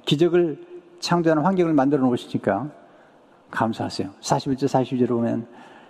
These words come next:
돌 옮겨 놓으니 예수께서 눈을 들어 우리를 보시고 이르시되, 아버지여, 내 말을 들으신 것을 감사하나이다. 항상 내 말을 들으시는 줄을 내가 알았나이다.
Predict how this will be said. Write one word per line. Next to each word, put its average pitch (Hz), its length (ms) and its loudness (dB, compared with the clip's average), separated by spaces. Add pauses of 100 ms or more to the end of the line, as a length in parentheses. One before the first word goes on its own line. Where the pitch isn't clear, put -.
(120)
돌 151 160 2
옮겨 151 180 2
놓으니 147 380 4
예수께서 147 420 0
눈을 147 260 4
들어 143 180 2
우리를 143 220 2
보시고 135 320 0
이르시되, 139 380 0
아버지여, 135 600 0 (540)
내 151 160 2
말을 151 280 2
들으신 151 320 0
것을 165 240 0
감사하나이다. 160 800 -4 (800)
항상 202 360 2
내 170 140 4
말을 170 260 2
들으시는 170 480 2
줄을 160 320 2
내가 151 420 2 (440)
알았나이다. 127 840 -2